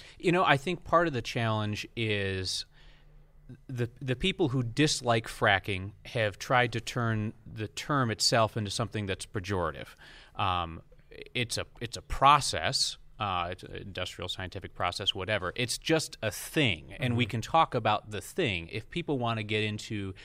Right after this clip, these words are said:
Speaker 1: their ideas about, uh, whether it's a force for good or a force for evil, then we can have that conversation. But when we're trying to explain something that is a thing, we just need to stick to the facts of what it is and what it isn't.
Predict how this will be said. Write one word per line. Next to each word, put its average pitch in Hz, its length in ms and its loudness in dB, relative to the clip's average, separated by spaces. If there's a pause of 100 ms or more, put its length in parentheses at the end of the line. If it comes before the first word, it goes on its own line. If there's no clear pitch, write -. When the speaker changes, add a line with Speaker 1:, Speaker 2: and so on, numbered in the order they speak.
(140)
Speaker 1:
their 107 220 2
ideas 101 500 0
about, 95 360 0 (280)
uh, 82 260 0
whether 110 320 2
it's 98 140 -4
a 92 60 -6
force 107 420 -4
for 92 540 -4 (120)
good 113 300 4
or 98 180 2
a 90 60 0
force 107 340 -4
for - 220 -6
evil, 127 340 4
then 120 160 2
we 120 120 -2
can 110 140 -4
have 139 280 -2
that 117 220 2
conversation. 95 720 -6 (280)
But 104 420 2
when 113 220 0
we're 104 120 0
trying 165 360 0
to 120 120 -2
explain 123 600 -2
something 101 480 -4
that 98 140 -4
is 110 320 -2
a 101 160 0
thing, 110 420 -2
we 101 120 -2
just 123 240 -4
need 117 160 -4
to 98 80 -6
stick - 300 -4
to 104 100 -8
the 90 100 -10
facts - 460 0 (340)
of 92 160 -4
what 92 240 0
it 90 140 -2
is 90 260 0
and 87 140 -6
what 85 160 -2
it 78 100 -6
isn't. - 400 -14